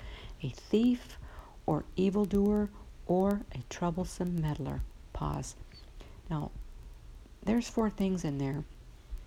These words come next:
that he asks us, "Make sure that none of us, none of you suffers as a murderer, or a thief, or an evildoer."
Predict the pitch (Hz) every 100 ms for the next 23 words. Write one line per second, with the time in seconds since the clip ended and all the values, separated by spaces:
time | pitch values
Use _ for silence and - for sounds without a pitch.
0 | - - - - - - - - 151 156
1 | 175 170 170 160 143 - - - - -
2 | - - - - - - - 175 170 -
3 | 165 165 165 156 156 151 - - 160 165
4 | 165 160 156 139 - - 160 - 151 127
5 | - - - - - - - - 165 165
6 | 160 147 - - - - 143 147 143 135
7 | 131 - - - - - - - - -
8 | - - - - - - - 165 165 139
9 | - - 143 135 - - - - - -
10 | - - - - - 156 151 147 143 165
11 | 156 147 143 143 135 135